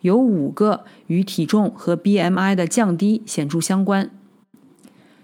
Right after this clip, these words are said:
与没有携带该风险位点等位基因的纯核子参与者相比，携带有R S七幺六四七二七纯核子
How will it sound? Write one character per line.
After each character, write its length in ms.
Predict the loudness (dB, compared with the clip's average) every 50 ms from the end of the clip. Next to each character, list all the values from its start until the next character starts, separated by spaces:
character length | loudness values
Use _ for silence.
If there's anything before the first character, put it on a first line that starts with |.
| _ _ _ _ _ _ _ _
与 200 | -4 -2 0 0 0
没 240 | 0 0 0 0 0
有 180 | 0 0 -2
携 240 | -2 -2 -4 -4 -4
带 340 | -2 -2 -2 -2 -2 -4 -6 -4
该 200 | -2 -2 -2 -2
风 240 | -2 -2 -2 0
险 300 | 0 0 -2 -4 -4 -4
位 180 | -2 -2 -2 -2
点 220 | -2 -4 -4 -4
等 160 | -4 -4 -4 -4
位 180 | -4 -4 -4
基 200 | -4 -4 -4 -2
因 100 | -2 -2
的 180 | -2 -2 -4 -6 -8
纯 340 | -12 -10 -6 -2 -2 -2
核 240 | -2 -2 -2 -4 -4
子 220 | -2 -4 -6 -6 -8
参 260 | -8 -8 -6 -4 -4
与 100 | -4 -4
者 140 | -4 -6 -6
相 240 | -6 -6 -6 -6
比， 220 | -6 -6 -8 -8 -10 -14 _ _ _ _ _ _ _ _ -20 -20 -20 _ _ _ _ _
携 240 | -8 -6 -4 -4
带 200 | -2 -2 -2 0
有 280 | -2 -2 -2 -4 -6 -8 -12 -20 -20 _
R 220 | -8 -4 -2 -2 -2
S 340 | 0 -2 -2 -2 -2 -2 -2
七 280 | -4 -6 -4 -2 -2 0
幺 180 | 0 0 0
六 220 | 0 0 0 -2 -2
四 260 | -2 -2 -2 -4 -4
七 220 | -6 -4 -4 -2
二 120 | -2 -2 -2
七 240 | -2 -4 -4 -4
纯 220 | -4 -4 -6 -6 -6
核 180 | -4 -4 -4
子 300 | -4 -4 -6 -6 -8 -10